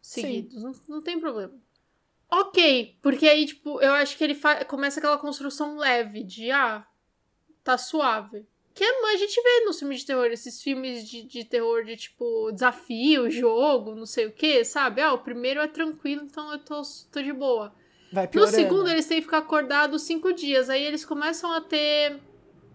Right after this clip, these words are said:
Speaker 2: umas alucinações. E nesse período, a gente descobre coisas, tipo: o, o menino começa a ouvir coisas,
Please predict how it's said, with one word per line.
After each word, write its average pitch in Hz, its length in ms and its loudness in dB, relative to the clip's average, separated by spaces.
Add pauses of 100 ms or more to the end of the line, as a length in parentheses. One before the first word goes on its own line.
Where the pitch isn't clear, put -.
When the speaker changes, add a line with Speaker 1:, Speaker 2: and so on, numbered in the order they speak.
(120)
Speaker 2:
umas 277 240 2
alucinações. 277 1040 -2 (840)
E 370 180 8
nesse 381 320 0
período, 277 520 2
a 262 60 6
gente 269 300 -6
descobre 294 520 -4
coisas, 285 420 -2
tipo: - 260 -10
o, 262 720 -4
o 269 40 -4
menino 302 380 0
começa 320 320 -2
a - 20 0
ouvir 269 180 -6
coisas, 269 960 4